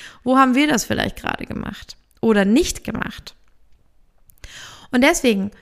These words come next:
fang einfach an, einfach um dein energetisches Feld hier in dieser Entscheidung, in diesem Momentum aufzuräumen.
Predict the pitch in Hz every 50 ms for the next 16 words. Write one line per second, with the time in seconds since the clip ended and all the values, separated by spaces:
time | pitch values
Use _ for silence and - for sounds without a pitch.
0 | _ - - - - 302 - - 277 - - - - 196 - - 277 320 - 381
1 | 359 - 285 277 269 254 - 233 226 220 190 220 262 254 - - - 269 - -
2 | - - 247 262 285 294 285 - - 233 226 226 214 208 208 202 208 - - 196
3 | - - - 254 269 277 294 285 269 240 226 208 202 202 196 202 202 196 214 233
4 | 254 254 254 262 - - 226 247 254 - - - 226 190 196 190 185 185 185 180